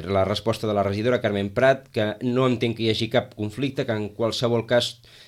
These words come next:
és tot una mala interpretació, però està tot consensuat, eh, que s'ha estat construint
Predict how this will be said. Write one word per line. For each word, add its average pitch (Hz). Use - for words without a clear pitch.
és 104
tot 120
una 110
mala 139
interpretació, 117
però 110
està 113
tot 135
consensuat, 113
eh, 98
que 104
s'ha -
estat 113
construint 135